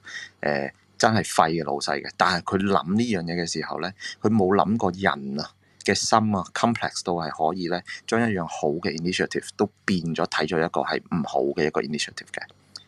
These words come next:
噉佢有另外一個分享嘅一個故仔嘅，就係，又係同一個老細，但係呢，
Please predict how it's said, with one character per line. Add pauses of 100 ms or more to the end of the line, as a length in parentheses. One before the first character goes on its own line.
(520)
噉
佢
有
另
外
一
個
分
享
嘅
一
個
故
仔
嘅，
就
係， (320)
又
係
同
一
個
老
細， (500)
但
係
呢，